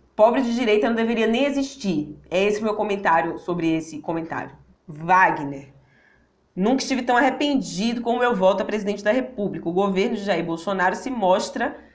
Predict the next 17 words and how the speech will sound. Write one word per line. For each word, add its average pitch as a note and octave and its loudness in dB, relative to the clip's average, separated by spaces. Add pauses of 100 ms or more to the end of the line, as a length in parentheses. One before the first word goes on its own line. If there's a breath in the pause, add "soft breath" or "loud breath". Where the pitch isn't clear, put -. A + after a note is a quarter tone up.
(380 loud breath)
desorganizado, G#3 4
bagunçado, G3 2
sem A3+ -4
um C4 2
norte. F#3+ 2
Filhotismo A#3 0
na A#3+ 2
política, B3+ -2
filhotismo C4 0 (240 loud breath)
na G#3 0
embaixada, A#3 2
uso C4+ 0
do A#3+ 0
helicóptero F#3 0
para D#3+ -2
a - -4
família. C#4+ 0